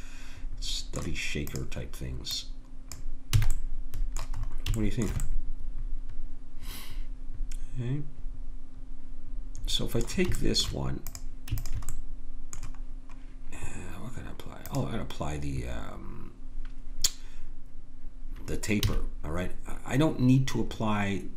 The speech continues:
the smooth, the, um, subdivision surface at this point. Um,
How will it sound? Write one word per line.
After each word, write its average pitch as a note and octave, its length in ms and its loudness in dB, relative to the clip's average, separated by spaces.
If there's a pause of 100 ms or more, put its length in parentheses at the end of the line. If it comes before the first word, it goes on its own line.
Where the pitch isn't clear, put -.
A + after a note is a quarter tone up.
the F2 140 -4
smooth, G2 560 -2
the, F2+ 300 2
um, D#2+ 320 0
subdivision F2+ 640 8
surface F#2 420 4
at - 140 0
this - 160 2
point. G2 360 0 (1300)
Um, F#2+ 480 -2